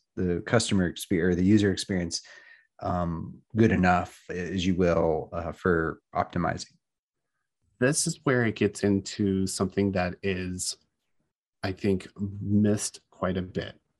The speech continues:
Speaker 2: is it, it's not only on sales going up after the change, it's retention of the customers and how the sales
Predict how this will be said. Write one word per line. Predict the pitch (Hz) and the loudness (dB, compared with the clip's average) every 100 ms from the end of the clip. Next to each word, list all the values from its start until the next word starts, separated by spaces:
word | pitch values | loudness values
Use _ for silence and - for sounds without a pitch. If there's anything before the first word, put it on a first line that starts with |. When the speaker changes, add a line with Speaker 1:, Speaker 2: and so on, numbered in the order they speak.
| _ - | _ -2
Speaker 2:
is | 104 95 92 - - _ _ - | 0 2 0 -6 -10 _ _ 0
it, | 113 95 - - _ _ _ _ _ _ _ _ _ _ _ _ - | 2 2 0 -8 _ _ _ _ _ _ _ _ _ _ _ _ -2
it's | 117 95 - | -2 0 2
not | 120 143 | 4 4
only | 123 123 123 | 2 2 2
on | 110 107 104 | 0 0 -2
sales | 95 - 110 104 101 | -2 -2 0 -2 -4
going | - 98 95 95 | -4 -2 -2 -2
up | 95 92 - _ _ _ _ _ _ _ _ _ | -4 -6 -10 _ _ _ _ _ _ _ _ _
after | - 98 - 95 | -2 -2 0 0
the | 90 90 | 2 -2
change, | - 95 - - - - - | -2 -4 -6 -10 -12 -10 -2
it's | 95 87 - - - - - - - - | -2 -2 -8 -12 -12 -16 -20 -20 -20 -2
retention | 110 101 - - 127 - 127 117 110 - - | 2 2 2 2 2 4 4 4 2 -2 0
of | 113 107 104 101 - - _ _ - | 2 2 0 -6 -14 -20 _ _ -16
the | 101 101 | -2 -2
customers | 95 - 113 - 131 131 135 127 - - _ | 0 0 0 2 2 4 4 2 -2 -12 _
and | 113 107 101 98 92 87 | -2 0 2 0 -2 -4
how | - - 120 113 | -8 -4 0 0
the | 110 | 2
sales | 104 - 107 101 95 95 | 0 2 2 2 2 -2